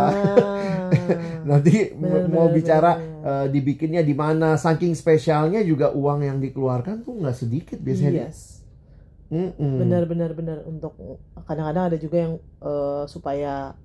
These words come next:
Speaker 1: orang datang tuh bintang tamu, eh, ngundang bintang tamu ya.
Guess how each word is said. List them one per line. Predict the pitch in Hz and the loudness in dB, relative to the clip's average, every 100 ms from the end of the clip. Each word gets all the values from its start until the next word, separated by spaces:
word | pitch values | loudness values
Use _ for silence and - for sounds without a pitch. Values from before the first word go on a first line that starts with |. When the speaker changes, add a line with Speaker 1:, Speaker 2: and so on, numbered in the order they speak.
| - | -14
Speaker 1:
orang | 147 147 151 | -10 -8 -6
datang | 147 143 185 190 | -6 -6 -6 -6
tuh | 226 226 - - | -6 -8 -10 -16
bintang | - 156 151 147 151 | -8 -6 -6 -8 -6
tamu, | 147 151 - - | -8 -6 -8 -10
eh, | 147 143 | -10 -6
ngundang | 151 147 143 | -6 -6 0
bintang | 151 151 160 | 0 0 -4
tamu | 202 214 185 | -4 -2 -2
ya. | 196 | -2